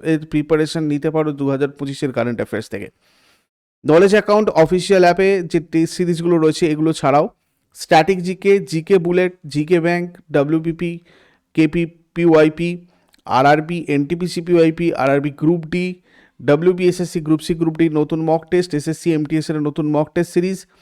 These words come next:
এছাড়াও আরও অন্যান্য টেস্ট সিরিজ, এছাড়া যে ব্যাচগুলো চলছে বা কোর্সগুলো চলছে, সেগুলো হচ্ছে এইগুলো। তোমরা চাইলে এগুলোতে এনরোল করতে পারো সেন্ট্রাল এবং স্টেট গভর্নমেন্টের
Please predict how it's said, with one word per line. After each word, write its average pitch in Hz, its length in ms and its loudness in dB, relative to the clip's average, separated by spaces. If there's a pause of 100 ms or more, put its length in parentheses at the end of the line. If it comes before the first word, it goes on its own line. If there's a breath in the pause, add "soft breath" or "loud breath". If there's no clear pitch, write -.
(340 soft breath)
এছাড়াও 185 380 4
আরও 175 160 6
অন্যান্য 170 380 0
টেস্ট 175 240 -2
সিরিজ, 185 300 -4
এছাড়া 160 380 -2
যে 156 140 -2
ব্যাচগুলো 151 580 0
চলছে 180 360 0
বা 180 120 0
কোর্সগুলো 165 460 -4
চলছে, 170 320 -4
সেগুলো 156 320 -2
হচ্ছে 156 240 -2
এইগুলো। 113 300 -4 (840)
তোমরা 160 200 4
চাইলে 180 320 4
এগুলোতে 190 340 4
এনরোল 175 260 2
করতে 180 280 0
পারো 196 360 2
সেন্ট্রাল 185 640 0
এবং 170 260 -2
স্টেট 180 380 0
গভর্নমেন্টের 165 600 0